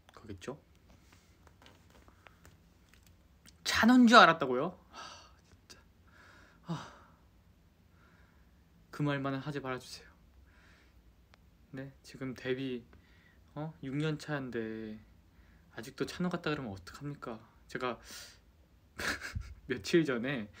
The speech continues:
며칠 전도 아니에요. 어젠가? 엊그젠가? 이제,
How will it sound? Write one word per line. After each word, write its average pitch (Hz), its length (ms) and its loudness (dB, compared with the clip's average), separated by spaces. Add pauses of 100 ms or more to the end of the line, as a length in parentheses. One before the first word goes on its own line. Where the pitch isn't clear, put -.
(160)
며칠 240 340 0
전도 240 220 6
아니에요. 131 280 4
어젠가? 160 720 0
엊그젠가? 117 920 -6 (720)
이제, 113 460 -4